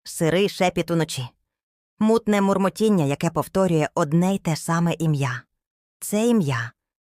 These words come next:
ім'я солдата, який загинув у тій різанині. Вітер несе той голос, ніби загублений спів серед дерев.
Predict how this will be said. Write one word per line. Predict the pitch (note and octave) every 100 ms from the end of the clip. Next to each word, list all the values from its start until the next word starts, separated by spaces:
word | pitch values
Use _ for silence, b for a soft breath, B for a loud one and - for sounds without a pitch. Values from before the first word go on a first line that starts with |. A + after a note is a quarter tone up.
| -
ім'я | G#3 G#3+ G#3+ G#3+
солдата, | - G#3+ F3 G3+ D#3+ A#2 A2+ _ _ -
який | C#3+ C#3+ D#3+ D3
загинув | C#3 B2+ E3 F#3 D#3+
у | E3+
тій | E3 D#3 D3
різанині. | D#3 D3+ C3+ B2 A#2 _ _ _ _ _ _ _ _ -
Вітер | E3 G#3 F#3+ E3
несе | E3+ - F3
той | E3 E3
голос, | C3+ E3+ F3 D3
ніби | F3 E3 E3+
загублений | E3 D3 F#3+ F3 E3 D#3+
спів | - F3+ F3
серед | - D#3 C#3+
дерев. | E3+ D#3 C#3+ -